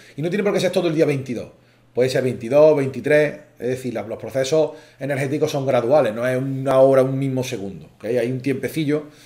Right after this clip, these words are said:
de reacción, ¿ok? Entonces, bueno, espero que os haya gustado, yo sé que mis vídeos no dejan indiferente a nadie y no puedo evitar relacionarlo todo, porque es que todo está relacionado y, y,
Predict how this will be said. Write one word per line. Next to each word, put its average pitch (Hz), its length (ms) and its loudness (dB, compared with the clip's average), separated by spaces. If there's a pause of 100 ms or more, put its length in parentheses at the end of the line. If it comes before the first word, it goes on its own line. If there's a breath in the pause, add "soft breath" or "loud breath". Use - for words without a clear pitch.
(320 loud breath)
de 107 140 -6
reacción, 90 520 -10
¿ok? 78 120 -12 (1160 soft breath)
Entonces, 147 220 4
bueno, 185 320 2
espero 151 300 4
que 165 60 6
os 170 60 10
haya 170 140 8
gustado, 190 460 6
yo 143 100 -2
sé 151 160 0
que 143 580 0 (420 soft breath)
mis 135 160 -6
vídeos 147 340 2
no 147 140 0
dejan 143 220 0
indiferente 143 500 0
a 156 40 4
nadie 175 340 4
y 131 200 0
no 143 180 -4
puedo 160 220 4
evitar 156 300 4
relacionarlo 156 520 2
todo, 175 220 2
porque 127 180 0
es 127 40 -2
que 175 160 0
todo 143 300 -2
está 143 160 2
relacionado 165 500 2
y, 139 60 -2
y, 123 380 -4